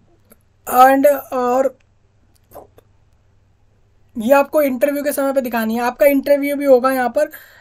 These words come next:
ये इंटरव्यू जब होगा तब आपको ये सारी चीज़ें दिखानी है, मतलब आपके कास्ट के सर्टिफिकेट्स, डिग्री, मार्कशीट्स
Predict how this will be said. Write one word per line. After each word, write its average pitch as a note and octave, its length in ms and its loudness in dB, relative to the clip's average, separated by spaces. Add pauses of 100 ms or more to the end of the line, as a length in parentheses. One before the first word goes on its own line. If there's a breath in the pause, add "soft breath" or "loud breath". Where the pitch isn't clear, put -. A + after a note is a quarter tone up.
(160 loud breath)
ये A#3 160 -2
इंटरव्यू C#4 480 -2
जब C4+ 200 2
होगा B3 280 0
तब C#4 160 -2
आपको C4 260 2
ये C#4 60 2
सारी B3+ 280 -4
चीज़ें C4 220 -2
दिखानी A#3 340 -6
है, C4+ 60 0
मतलब B3+ 180 -2
आपके B3 220 -4
कास्ट A#3+ 340 -6
के C#4 120 -4
सर्टिफिकेट्स, B3 760 -6
डिग्री, B3 400 -4
मार्कशीट्स A#3+ 760 -6